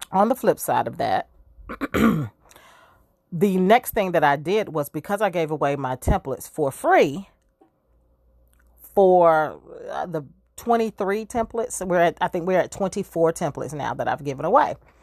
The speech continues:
But I decided that I'm going to monetize the templates as an option. So this is now gonna launch into a membership. And I figured that out because of how popular the templates are. So now I'm gonna create a brand,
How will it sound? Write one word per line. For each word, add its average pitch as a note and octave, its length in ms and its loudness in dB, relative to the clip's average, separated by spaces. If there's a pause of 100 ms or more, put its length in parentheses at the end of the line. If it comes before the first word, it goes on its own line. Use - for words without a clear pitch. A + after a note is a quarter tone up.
(1080)
But F#3+ 420 4 (440)
I G3+ 180 2
decided F3+ 460 -2
that F3 80 -2
I'm E3+ 80 -4
going E3+ 200 -6
to F3 120 -8
monetize D3 760 -4
the C3+ 140 -8
templates - 580 -10
as C3+ 140 -8
an D3 120 -4
option. - 420 -8
So D3+ 180 -4
this D#3 220 0
is D#3 80 -4
now D3 180 0
gonna C3 240 -2
launch B2+ 320 -2
into C3+ 300 -4
a C3+ 120 -2
membership. D#3+ 640 0 (1300)
And G3 120 4
I F#3 80 6
figured G3 360 0
that F3+ 180 6
out G3 320 4
because F3 340 -8
of E3+ 120 -10
how E3+ 160 -2
popular D3+ 560 -6
the C#3+ 120 -8
templates B2+ 640 -12 (240)
are. G#2 340 2
So D#3 200 -2
now D3+ 240 4
I'm D3+ 80 0
gonna D3 180 -2
create C#3 420 -6
a D3+ 120 -6
brand, C3+ 640 -6